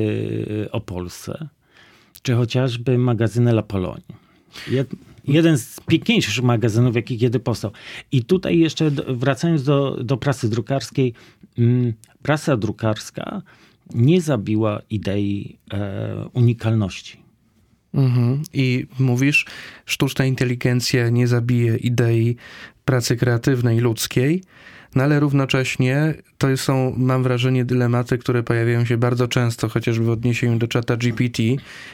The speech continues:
Speaker 2: nie tylko tych narzędzi generujących treści graficzne. Czy sztuczna inteligencja nie rozleniwi naszej kreatywności? Nie sprawi, że, e, pewien potencjał,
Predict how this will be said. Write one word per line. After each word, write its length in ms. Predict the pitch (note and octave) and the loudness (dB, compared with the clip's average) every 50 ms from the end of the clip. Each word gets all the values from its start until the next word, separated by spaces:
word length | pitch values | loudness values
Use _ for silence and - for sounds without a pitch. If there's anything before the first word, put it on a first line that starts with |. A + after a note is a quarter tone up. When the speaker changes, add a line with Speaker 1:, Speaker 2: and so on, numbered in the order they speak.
| - - | -2 0
Speaker 2:
nie 140 | B2+ B2+ | 0 0
tylko 300 | B2+ C#3 C3+ C3+ - B2+ | 2 0 0 0 0 0
tych 200 | B2 - B2 A#2+ | 0 0 0 0
narzędzi 760 | B2 A#2+ A#2 A#2 B2+ B2 B2 A#2+ A#2 A#2+ A#2 A2+ A2+ A2+ A#2 - | 0 0 2 2 0 0 0 0 0 0 0 0 0 0 -2 -2
generujących 1080 | - A#2+ B2 C3 B2 A#2+ B2 A#2+ A#2+ A#2+ A#2+ A#2+ B2 A#2+ A#2+ A#2 - - A#2 A2 A2+ - | -4 -2 0 0 2 2 2 2 2 2 2 2 2 0 0 -2 -2 -2 -2 -2 -2 -2
treści 420 | - B2 A#2+ A2+ - - - A2 | -2 -2 0 0 -2 -2 -2 -2
graficzne. 760 | B2 A#2+ A2+ A2+ - A2+ G#2+ - - - A2+ A2+ B2+ D3 D3+ - - - - - - - - - - | 0 0 0 0 -2 -2 -2 -2 0 0 0 0 0 0 -2 -6 -12 -20 -18 -18 -18 -18 -18 -10 -4
Czy 460 | - - C3 C3 C3 C3 C3 - - - _ _ - | -2 0 2 2 2 2 0 -2 -6 -10 _ _ -10
sztuczna 520 | C#3+ - - - E3 D#3 - - - D#3 | -8 -6 0 0 0 0 0 0 0 0
inteligencja 960 | D3 D3 C#3 C#3+ C3+ C3 B2+ C3+ C#3+ D3 D3+ D3+ - - D3 C#3 C#3 C#3 C#3 C#3 C#3 C3+ | 2 2 2 2 0 0 0 0 0 0 0 -2 -2 0 0 2 2 2 0 0 0 2
nie 240 | C3+ C#3 D3 D3 | 4 4 4 4
rozleniwi 720 | D3 D3 C#3 B2+ C3+ C3 C3+ C#3 C#3 D#3+ F3+ E3 B2+ A#2 G#2+ | 4 2 2 2 2 2 2 2 2 2 2 2 2 2 0
naszej 340 | G2+ G2+ G#2 - - G2+ G2+ | 0 0 0 -2 -2 -2 -2
kreatywności? 960 | - A2 G#2 G#2 - A2 G#2+ G#2+ A2 G2+ G2+ G#2 - - - - C#3 B2 - - - - - - - - | 0 0 0 0 0 0 0 0 0 0 -2 -2 -6 -8 -8 -8 -6 -8 -8 -10 -14 -20 -20 -20 -8 -4
Nie 100 | - C3 | -2 -2
sprawi, 680 | B2 - - B2+ B2+ B2+ B2 B2 B2+ B2+ B2+ C3 C3 - - | -2 0 0 0 0 0 0 0 0 0 0 0 -2 -2 -2
że, 520 | A#2 B2 A#2+ A#2+ C3 B2+ B2 A#2+ A#2+ A#2+ A#2+ - - - - - - - - | -2 0 0 2 2 2 2 2 2 0 -2 -4 -10 -20 -20 -20 -20 -20 -8
e, 100 | - C3 B2+ A#2+ A#2+ A#2 A2+ - - | -2 0 0 2 2 0 -2 -2 -2
pewien 360 | - C#3 B2+ B2+ B2+ B2 B2 | -2 0 0 2 0 0 0
potencjał, 840 | A#2+ B2 A#2+ A#2+ C#3+ C#3+ C#3 C3 - - - G#2+ A2 A2 B2+ D3+ F3 | 0 0 0 0 0 0 0 0 -2 -2 0 0 2 2 0 0 -2